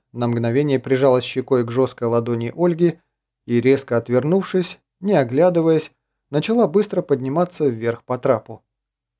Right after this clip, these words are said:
Спустя несколько мгновений ее гибкая стройная фигурка исчезла в темном провале люка.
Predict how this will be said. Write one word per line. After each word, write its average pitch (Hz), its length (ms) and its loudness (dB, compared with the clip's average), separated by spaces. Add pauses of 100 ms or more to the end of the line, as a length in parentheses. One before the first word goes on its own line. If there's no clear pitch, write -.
(160)
Спустя 120 480 -4
несколько 120 460 -4
мгновений 127 560 -2
ее 139 320 2
гибкая 170 420 -2
стройная 170 440 -2
фигурка 190 560 -4
исчезла 180 580 -4
в - 80 -8
темном 156 380 -6
провале 113 460 -2
люка. 113 420 -4